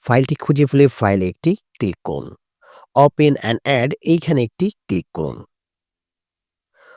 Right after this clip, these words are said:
ওকেতে প্রেস করুন। ফাইলটি কিছুক্ষণ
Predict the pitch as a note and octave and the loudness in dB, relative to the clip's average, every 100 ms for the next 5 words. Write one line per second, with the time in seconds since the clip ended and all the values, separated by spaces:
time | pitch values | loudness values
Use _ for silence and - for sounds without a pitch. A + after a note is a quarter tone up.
0 | - A2+ - C3+ F#3+ A3 _ - F2 - | -4 -4 -2 -2 -2 -4 _ -10 -8 -10
1 | - A#1 - _ _ _ _ _ _ - | -12 -14 -16 _ _ _ _ _ _ 0
2 | D#3 D3+ - D3 C#3+ A2 G2 - G#2 | 2 2 2 -2 -2 -4 -8 -8 -8